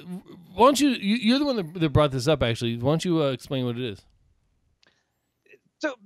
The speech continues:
Speaker 2: basically, Gaver Tully, uh, he runs a school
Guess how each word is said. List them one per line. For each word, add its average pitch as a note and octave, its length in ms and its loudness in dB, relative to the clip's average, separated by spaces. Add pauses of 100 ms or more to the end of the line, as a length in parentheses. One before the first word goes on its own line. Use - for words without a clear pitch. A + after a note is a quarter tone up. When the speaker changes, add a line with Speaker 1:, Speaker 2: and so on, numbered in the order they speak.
(500)
Speaker 2:
basically, A3+ 540 0 (100)
Gaver A3+ 520 4
Tully, B2+ 680 2 (280)
uh, C3 360 -2
he F3 180 0
runs B3+ 300 6
a D#3+ 80 4
school A2 720 2